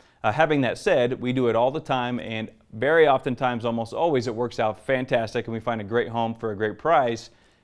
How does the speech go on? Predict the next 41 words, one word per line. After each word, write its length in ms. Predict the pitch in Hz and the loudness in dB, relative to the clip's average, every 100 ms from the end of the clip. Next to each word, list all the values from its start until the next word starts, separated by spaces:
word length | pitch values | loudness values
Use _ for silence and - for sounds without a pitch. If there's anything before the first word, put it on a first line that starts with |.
| _ | _
and 120 | 120 | -6
it's 100 | 123 | -4
great. 340 | - 226 143 127 | 2 2 4 0
However, 580 | 147 170 151 127 131 - _ | -2 4 4 4 -2 -8 _
reality 580 | - 117 117 131 160 185 | -2 2 4 4 0 0
is, 220 | 131 120 | -2 -2
yes, 440 | 120 123 110 - - - | 0 0 0 -4 -16 -10
there 140 | 117 | -8
is 260 | - 123 120 | -4 -6 -4
the 140 | 135 | -8
chance 640 | 135 - 226 120 127 - - _ _ _ | -6 -6 -4 -4 -8 -12 -20 _ _ _
that 140 | 117 110 | -4 -2
we 140 | 117 | -4
don't 300 | 110 127 139 | -2 -2 0
find 200 | 156 143 | -2 -2
something 340 | 139 135 139 | -4 -6 -4
you 140 | 131 156 | -4 -2
love, 420 | 135 110 110 113 | 0 2 0 -4
and 180 | - 113 | -8 -6
you 80 | 117 | -6
have 320 | - 127 127 | -4 -4 -4
to 80 | 147 | -2
go 220 | 139 127 | -2 -2
in 100 | 117 | -4
eyes 340 | - 113 123 120 | -6 -4 -4 -2
wide 220 | 139 151 | -2 0
open, 420 | 190 185 113 107 - _ _ _ | -2 -4 -6 -6 -12 _ _ _
understanding 680 | 117 107 110 - 113 113 135 | -8 -6 -6 -2 -2 0 0
you 140 | 135 110 | -2 -4
might 340 | 104 113 123 | -2 -2 -2
have 220 | 123 120 | -4 -4
to 80 | - | -4
move 240 | 110 113 - | -6 -6 -6
twice. 500 | 120 95 - - - _ _ _ | -4 -4 -4 -18 -20 _ _ _
Maybe 240 | 104 113 | -4 -2
that's 220 | 110 110 - | 0 0 0
get 180 | 120 | -2
into 240 | 113 110 110 | -2 -4 -6
a 60 | |
short-term 580 | 101 123 110 - 110 104 | -6 -6 -6 -6 -8 -6
lease. 480 | 131 160 156 - - | -4 -4 -6 -12 -18